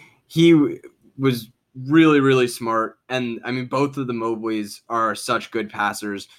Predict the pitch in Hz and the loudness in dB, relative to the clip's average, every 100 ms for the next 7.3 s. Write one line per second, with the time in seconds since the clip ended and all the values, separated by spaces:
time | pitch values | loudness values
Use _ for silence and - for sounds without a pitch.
0 | - 139 127 156 110 - 104 104 107 104 | -8 -4 0 0 -2 0 -2 -2 -4 -6
1 | 101 104 113 120 135 135 135 123 143 147 | -6 -4 -2 -2 -4 -8 -10 -6 -2 0
2 | 202 143 151 139 123 113 123 120 107 107 | 2 4 4 4 2 2 0 -2 -4 -6
3 | - 113 110 104 95 104 107 101 95 104 | -6 -6 -4 -6 -6 -6 -4 -6 -6 -8
4 | 101 92 101 104 95 - 107 92 95 98 | -10 -8 -4 -4 -4 -10 -12 -10 -8 -8
5 | 90 80 - 80 92 107 123 139 143 139 | -8 -12 -14 -14 -12 -6 0 2 2 2
6 | 131 123 104 107 104 98 107 95 92 98 | 2 0 0 -2 -2 -4 -6 -6 -6 -8
7 | 98 95 92 | -8 -12 -14